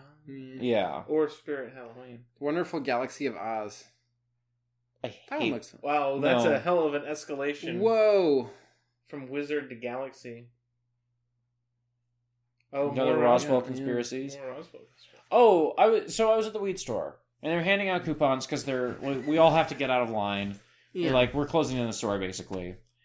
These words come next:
Speaker 2: I saw, because the line was pretty long, and we were all just kinda, like,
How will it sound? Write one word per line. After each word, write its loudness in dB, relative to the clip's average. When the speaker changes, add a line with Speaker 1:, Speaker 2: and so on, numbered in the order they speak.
Speaker 2:
I 6
saw, 6
because -2
the -8
line 2
was -4
pretty 0
long, 2
and -2
we -2
were 2
all 6
just -8
kinda, -2
like, -4